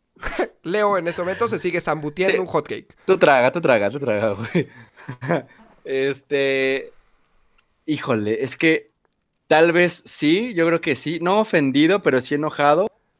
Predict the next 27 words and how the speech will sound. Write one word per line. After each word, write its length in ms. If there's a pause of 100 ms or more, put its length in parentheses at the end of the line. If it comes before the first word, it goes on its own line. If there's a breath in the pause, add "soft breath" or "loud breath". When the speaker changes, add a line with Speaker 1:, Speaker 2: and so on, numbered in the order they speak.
(320)
Speaker 2:
Ojo, 480
a 100
mí 120
me 120
emputa 460
mucho 440
que 80
hagan 220
cosas 520
sin 300
argumentos. 840 (340 soft breath)
Pero 600
justamente 1120
yo 160
creo 200
que, 60 (560)
eh, 60 (160)
hablo 600
por 240
mí 220
cuando 340
digo 240
que 140
creo 380
tener 480
la 140
suficiente, 580